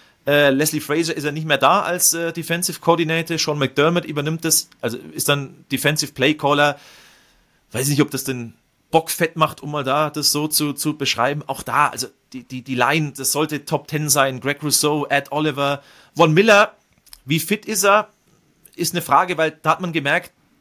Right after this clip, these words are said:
er wurde ja eigentlich geholt, um in den Playoffs dann da zu sein.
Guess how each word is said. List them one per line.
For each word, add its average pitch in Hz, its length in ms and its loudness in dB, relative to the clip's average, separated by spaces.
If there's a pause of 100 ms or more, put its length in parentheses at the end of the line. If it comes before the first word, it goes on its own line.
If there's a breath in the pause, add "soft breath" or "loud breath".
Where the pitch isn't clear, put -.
(100)
er 135 100 -2
wurde 180 200 2
ja - 60 2
eigentlich 165 220 -6
geholt, 170 560 -2 (640 soft breath)
um 185 180 6
in 175 120 -2
den 160 120 -2
Playoffs 160 280 -4
dann 151 120 -2
da 143 200 4
zu 180 120 -2
sein. 175 420 -2